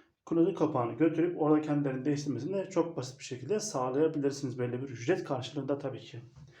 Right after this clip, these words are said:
Şimdi ürünümüzdeki damper olayını anlatalım size. Şimdi kapağımızın, tabii bizim kapak bu şekilde çekerek yukarı sökülüyor. Bazıları yandan basmalı,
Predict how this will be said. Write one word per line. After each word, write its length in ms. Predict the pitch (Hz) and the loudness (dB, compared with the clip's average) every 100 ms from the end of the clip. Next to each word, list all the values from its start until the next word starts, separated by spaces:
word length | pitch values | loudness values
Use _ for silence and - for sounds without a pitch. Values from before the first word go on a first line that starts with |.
| - - - - _ | -20 -20 -20 -20 _
Şimdi 440 | - - 151 - - | -8 -6 -4 -8 -4
ürünümüzdeki 800 | 180 190 196 190 196 196 214 202 | -2 -2 -6 -8 -8 -6 -4 -2
damper 420 | 180 170 185 160 - - | -4 -2 -2 -4 -8 -8
olayını 400 | - 143 139 151 | 0 2 4 4
anlatalım 440 | 160 147 147 135 127 | 6 4 4 0 0
size. 260 | - - | -4 -4
Şimdi 200 | 175 160 | -2 -2
kapağımızın, 600 | - 175 190 185 175 202 - - - _ _ _ _ _ _ | 0 0 2 0 -2 -6 -8 -14 -20 _ _ _ _ _ _
tabii 280 | 147 147 151 | 2 2 2
bizim 340 | 175 165 - | 0 0 -4
kapak 380 | 160 156 156 165 | -4 2 2 2
bu 60 | |
şekilde 420 | 165 151 147 135 127 | 0 0 0 -2 -4
çekerek 420 | 160 151 139 139 | -4 2 2 2
yukarı 260 | - 127 | 0 0
sökülüyor. 500 | 120 214 - 165 156 | 0 -2 -2 -2 0
Bazıları 340 | 165 165 135 123 | 2 2 2 0
yandan 360 | 127 135 139 | 2 2 2
basmalı, 600 | 139 143 - 156 156 151 | 2 0 0 2 2 0